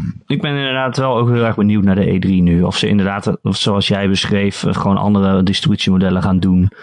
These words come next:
Dat ze inderdaad misschien games in vier delen gaan uitbrengen. Of, of dat ze ineens met heel veel games as services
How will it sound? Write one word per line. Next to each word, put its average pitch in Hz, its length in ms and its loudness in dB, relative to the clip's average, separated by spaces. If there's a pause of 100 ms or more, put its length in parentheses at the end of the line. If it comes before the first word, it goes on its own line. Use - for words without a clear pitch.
(140)
Dat - 140 -2
ze - 100 -2
inderdaad 90 240 0
misschien 87 300 0
games 95 240 0
in 92 100 2
vier 92 160 2
delen 92 260 0
gaan 90 120 0
uitbrengen. 98 520 -2
Of, - 280 -6 (480)
of 120 180 -4
dat 110 160 -2
ze 104 140 -2
ineens 101 260 2
met 101 120 0
heel 101 180 2
veel 95 180 0
games 101 300 0
as 101 120 0
services 101 440 0